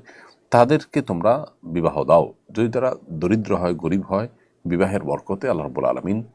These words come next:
তাদেরকে সচ্ছল করে দিবেন।" এই আয়াত থাকার পরও যদি আমরা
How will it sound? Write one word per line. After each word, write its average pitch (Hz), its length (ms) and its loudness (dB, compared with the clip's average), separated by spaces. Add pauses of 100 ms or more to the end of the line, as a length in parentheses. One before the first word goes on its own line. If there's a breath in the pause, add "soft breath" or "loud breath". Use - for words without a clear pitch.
তাদেরকে 117 500 -4 (320)
সচ্ছল - 420 -2
করে 65 220 -8
দিবেন।" - 220 -14 (460 soft breath)
এই 107 80 4
আয়াত 110 240 10
থাকার 120 240 0
পরও 110 280 6
যদি 135 200 0
আমরা 82 360 2